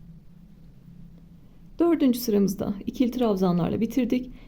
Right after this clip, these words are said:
Beşinci sıraya geliyoruz. Bir sıra tekli trabzan yaptım. Ben normalde burayı ikili trabzanlı yapmıştım. Çok büyük geldi. O yüzden burayı tekli trabzan yaptım. Siz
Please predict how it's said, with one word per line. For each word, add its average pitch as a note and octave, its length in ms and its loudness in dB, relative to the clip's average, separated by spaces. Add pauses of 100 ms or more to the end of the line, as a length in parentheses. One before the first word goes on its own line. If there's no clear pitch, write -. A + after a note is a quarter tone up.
(200)
Beşinci D4+ 360 6
sıraya D4 260 4
geliyoruz. A#3+ 540 2 (480)
Bir E4 140 10
sıra C4 400 0
tekli C4+ 320 2
trabzan A3 400 2
yaptım. - 380 -4 (280)
Ben C4+ 160 8
normalde B3+ 380 8
burayı G3 200 8
ikili - 240 0
trabzanlı B3+ 480 4
yapmıştım. B3 480 2
Çok - 260 -4
büyük A#3 240 -4
geldi. C4 360 0 (340)
O D#4+ 120 6
yüzden C4 360 4
burayı A#3+ 340 4 (160)
tekli A#3+ 280 -2
trabzan F3 440 -2
yaptım. F3+ 440 -4 (240)
Siz D4+ 280 4